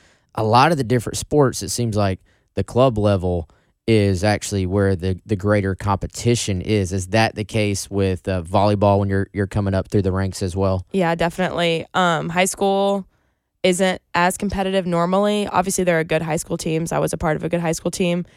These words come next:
Speaker 2: but I played for a club in Spartanburg, so I drove about forty minutes for practice every day. Um,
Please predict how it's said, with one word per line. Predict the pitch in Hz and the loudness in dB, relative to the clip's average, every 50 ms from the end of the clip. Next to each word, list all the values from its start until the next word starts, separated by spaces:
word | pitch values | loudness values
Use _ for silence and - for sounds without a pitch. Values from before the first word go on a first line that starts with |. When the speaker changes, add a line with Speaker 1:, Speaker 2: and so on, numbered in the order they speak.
| _ _ - - | _ _ -4 0
Speaker 2:
but | - 185 | 2 2
I | 180 180 | 2 2
played | - - 202 185 180 165 | 2 2 2 2 2 2
for | - 185 180 | 2 0 0
a | 170 | 0
club | 165 - 185 175 170 - | 0 2 2 2 2 2
in | 156 165 | 0 -4
Spartanburg, | - - - 170 160 - - 190 208 208 214 208 208 | -4 -2 0 0 0 0 -2 -2 0 0 0 -2 -4
so | - - 180 170 | -4 -2 0 2
I | 170 170 165 | 2 2 0
drove | 165 160 160 165 165 160 160 156 - - _ _ _ _ _ - | 0 2 2 2 2 0 -2 -4 -8 -16 _ _ _ _ _ -2
about | 175 180 170 - - | 2 2 2 2 4
forty | - 185 175 165 160 | 2 2 2 2 0
minutes | 165 160 156 156 - - - - | 0 -2 -2 -2 -4 -6 -8 -10
for | - 160 | -8 -8
practice | 151 - 160 151 - - 175 - - | -4 -4 -4 -4 -4 -4 -6 -4 -4
every | 170 165 170 | -2 -2 0
day. | 170 170 165 160 151 156 170 - _ _ _ _ _ _ - | 0 0 0 0 0 -2 -4 -6 _ _ _ _ _ _ 0
Um, | - 180 170 156 131 - 87 - - | 2 4 4 2 0 -2 -6 -10 -12